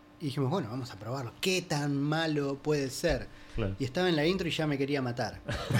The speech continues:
Speaker 1: Eh, yo, yo soy capaz de hasta defenderte del Mass Effect tres, que si bien tiene un final, que bueno,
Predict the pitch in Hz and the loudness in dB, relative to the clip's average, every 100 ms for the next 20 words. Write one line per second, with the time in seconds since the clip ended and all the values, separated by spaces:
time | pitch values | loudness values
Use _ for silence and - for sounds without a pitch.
0 | 185 - 156 - 160 175 139 170 117 - | 10 12 10 12 10 10 8 6 4 4
1 | 214 226 - 220 214 147 170 170 131 127 | 4 4 0 -2 0 4 4 4 2 -2
2 | 113 131 147 143 127 131 127 127 123 147 | -2 -4 -2 0 0 -2 -2 -4 -4 2
3 | 156 113 - - - - - 120 127 139 | 2 2 -6 -18 -18 -18 -12 -6 0 0
4 | 143 135 131 131 135 135 147 151 - - | 2 0 -2 -4 -2 -2 -4 -8 -20 -14
5 | 107 101 104 | -12 -10 -12